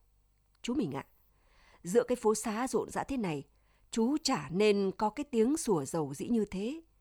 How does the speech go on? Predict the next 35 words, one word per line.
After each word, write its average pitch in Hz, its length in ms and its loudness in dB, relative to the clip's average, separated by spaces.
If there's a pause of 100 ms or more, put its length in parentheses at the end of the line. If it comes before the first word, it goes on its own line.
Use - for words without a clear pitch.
(240)
có 294 80 -2
được 190 200 -2
không? 233 240 -6 (880)
Một 214 220 6
cảm 180 180 -2
giác 330 180 -6
khoan 302 260 -6
khoái 233 380 -6
chạy - 220 -6
râm 220 240 -4
râm 233 260 -4
trong 226 200 -8
người, 160 240 -4 (380)
khiến 226 360 4
bước 320 140 -2
đi 214 140 2
của 170 180 -4
anh 202 400 -4 (100)
nhanh 202 200 -4
rào 147 260 -6
hơn. 208 220 -4 (1120)
Tuyệt. 165 220 -2 (1000)
Muốn 202 200 2
nói 240 180 2
gì 165 180 -2
thì 151 120 -8
nói, 202 320 -4 (320)
cuộc 214 180 4
sống 226 380 0
của 175 80 4
căn 262 180 -2
phố 233 160 0
lính 262 180 0
tráng 277 280 -8
này, 170 260 -4